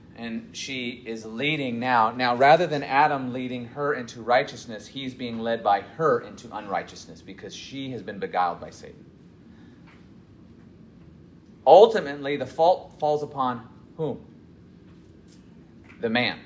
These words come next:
Now, Eve is gonna bear her responsibility. She will also die. She's gonna, gonna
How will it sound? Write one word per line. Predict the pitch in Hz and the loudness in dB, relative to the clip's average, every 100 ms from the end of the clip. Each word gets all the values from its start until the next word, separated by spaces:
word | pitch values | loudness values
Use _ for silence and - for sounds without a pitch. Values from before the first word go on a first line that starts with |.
| - - - - | -20 -20 -20 -6
Now, | 123 123 - - - | -2 -2 -4 -18 -6
Eve | 170 226 | 0 0
is | 175 | 0
gonna | 170 | -2
bear | 147 151 147 | 2 2 2
her | 135 | -2
responsibility. | 120 135 120 - 98 82 82 - - - | -2 -2 -2 -4 -8 -8 -10 -18 -20 -14
She | - 160 | -6 0
will | 170 | 6
also | 156 127 127 160 | 8 8 4 -6
die. | 139 92 80 95 - - - - - - - | 0 0 0 -6 -14 -20 -20 -20 -20 -20 -20
She's | - 127 120 | -16 -14 -8
gonna, | 127 117 - - - | -8 -8 -14 -20 -12
gonna | 117 | -12